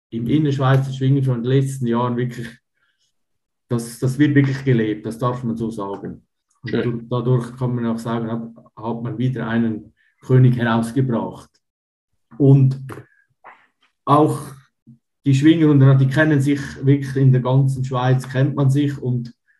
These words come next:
Speaker 1: da wird vor und nach dem Kampf sicher miteinander ein bisschen geredet, so, aber während dem Kampf oder während dem Wettkampf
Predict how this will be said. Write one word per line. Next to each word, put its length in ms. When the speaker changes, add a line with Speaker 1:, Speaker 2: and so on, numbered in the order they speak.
Speaker 1:
da 140
wird 220
vor 320
und 100
nach 240
dem 140
Kampf 320
sicher 280
miteinander 540
ein 20
bisschen 300
geredet, 400
so, 180
aber 180
während 320
dem 120
Kampf 420
oder 240
während 260
dem 140
Wettkampf 640